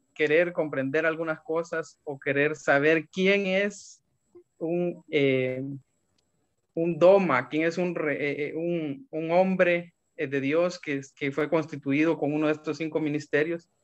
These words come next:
alguien que, que es apóstol, que es profeta y, y los demás ministerios, pues al que debemos de ver es al Señor Jesucristo. ¿Y dónde lo podemos ver? En la palabra del Señor. Ahí vemos cómo Él,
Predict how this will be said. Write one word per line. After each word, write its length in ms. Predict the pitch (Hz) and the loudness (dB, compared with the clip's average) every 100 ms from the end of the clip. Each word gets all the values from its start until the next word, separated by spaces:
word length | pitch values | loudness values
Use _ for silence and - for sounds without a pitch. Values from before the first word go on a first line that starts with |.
| _ _ _ | _ _ _
alguien 360 | 143 151 160 143 | 0 2 0 0
que, 200 | 139 - _ | -4 -4 _
que 220 | 151 139 | 2 2
es 100 | 143 | 2
apóstol, 540 | 147 143 147 170 147 139 | -2 -2 -2 0 -4 -4
que 80 | 143 | -6
es 60 | |
profeta 640 | 143 139 151 160 - 131 - _ _ _ _ _ | -6 -4 -2 -2 -2 -8 -12 _ _ _ _ _
y, 320 | 165 147 147 139 | -10 -6 -4 0
y 40 | |
los 140 | 139 | 2
demás 320 | 135 135 139 156 | 4 4 4 4
ministerios, 640 | 151 151 139 165 190 190 - | 2 0 2 2 2 -6 -4
pues 340 | 151 143 - _ _ _ - | -4 -4 -10 _ _ _ 0
al 200 | 151 143 | 0 4
que 120 | 151 | 6
debemos 400 | 139 143 165 156 | 8 6 4 4
de 120 | 151 | 4
ver 220 | 147 220 | 6 6
es 160 | 247 190 | 4 2
al 120 | 165 | 0
Señor 260 | 151 151 151 | 0 0 -2
Jesucristo. 580 | 143 151 - 233 233 156 | -6 -8 -4 -4 -2 0
¿Y 100 | 143 | 2
dónde 260 | 175 208 | 4 4
lo 160 | 208 190 | 4 2
podemos 380 | 196 202 196 - | 0 0 -2 0
ver? 280 | 220 247 - _ _ _ | -2 -2 -8 _ _ _
En 120 | - | 2
la 180 | 151 143 | 2 2
palabra 440 | 139 127 139 147 139 | -2 0 0 0 0
del 140 | 131 | -2
Señor. 440 | 131 123 170 202 - _ _ _ _ _ _ | -8 -6 -6 -6 -12 _ _ _ _ _ _
Ahí 260 | 143 139 156 | -4 0 4
vemos 420 | 165 208 220 214 - | 4 4 2 0 -2
cómo 460 | 190 190 196 180 | 2 2 4 4
Él, 300 | 202 254 269 | 4 2 -2